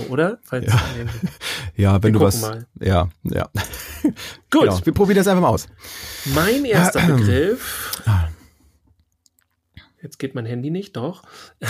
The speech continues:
Speaker 2: Ah.
Speaker 1: Da habe ich nämlich
Speaker 2: Ich
Speaker 1: die
Speaker 2: glaube,
Speaker 1: Zeit.
Speaker 2: ich wollte wollte gerade sagen, was, so einen Spannungsbogen hier noch aufbauen, ne? Was
Speaker 1: Richtig.
Speaker 2: machst du hier mit mir?
Speaker 1: Mein erster Begriff
Speaker 2: Ja.
Speaker 1: ist Elternarbeit.
Speaker 2: Eltern-
Speaker 1: Los geht's.
Speaker 2: Elternarbeit. Ähm,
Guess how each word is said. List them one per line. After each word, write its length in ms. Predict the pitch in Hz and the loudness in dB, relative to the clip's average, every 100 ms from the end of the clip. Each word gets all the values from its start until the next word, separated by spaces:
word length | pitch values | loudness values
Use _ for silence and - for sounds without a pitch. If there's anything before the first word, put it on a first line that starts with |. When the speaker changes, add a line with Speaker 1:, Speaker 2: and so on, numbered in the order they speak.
| 110 | -2
Speaker 2:
Ah. 80 | 92 | -2
Speaker 1:
Da 80 | 113 | -2
habe 80 | 117 | -6
ich 100 | - | -6
nämlich 120 | 113 | -6
Speaker 2:
Ich 60 | 110 | 0
Speaker 1:
die 40 | 131 | 4
Speaker 2:
glaube, 140 | 123 | 4
Speaker 1:
Zeit. 100 | 107 | 4
Speaker 2:
ich 60 | 104 | 4
wollte 260 | 139 131 - | 2 2 2
wollte 120 | 143 | 4
gerade 140 | 135 | 4
sagen, 160 | 143 135 | 4 2
was, 160 | 110 - | 2 -2
so 240 | - 107 | -6 -2
einen 80 | 117 | 0
Spannungsbogen 720 | - 123 147 107 - 110 110 | 2 2 4 2 2 4 4
hier 160 | 98 101 | 4 4
noch 80 | |
aufbauen, 420 | 87 95 - 92 92 | 2 0 0 2 2
ne? 140 | 127 139 | 0 -2
Was 100 | 123 | -2
Speaker 1:
Richtig. 260 | 131 156 156 | -2 2 2
Speaker 2:
machst 100 | 233 | 2
du 40 | 95 | 2
hier 40 | |
mit 120 | 95 | 2
mir? 80 | 95 | 2
Speaker 1:
Mein 240 | 123 151 | 2 0
erster 380 | 151 135 139 - | 0 -2 -2 -4
Begriff 480 | 123 120 - 127 131 | -6 -8 -4 -6 0
Speaker 2:
Ja. 140 | 107 113 | 0 2
Speaker 1:
ist 480 | 117 113 - - - _ _ _ _ _ _ _ _ _ _ - | 0 -4 -6 -10 -20 _ _ _ _ _ _ _ _ _ _ 2
Elternarbeit. 1080 | 208 175 120 107 104 107 101 101 - - - - _ _ _ _ _ _ _ _ - | 4 4 2 0 -4 -6 -10 -12 -18 -18 -18 -20 _ _ _ _ _ _ _ _ -6
Speaker 2:
Eltern- 320 | - 123 113 98 | 2 4 4 2
Speaker 1:
Los 100 | 107 | 0
geht's. 380 | - - - _ | -6 -16 -18 _
Speaker 2:
Elternarbeit. 840 | 113 107 92 82 90 87 82 - - | 2 4 2 2 0 0 -2 -4 0
Ähm, 640 | 120 127 127 127 131 131 | 4 4 4 4 4 2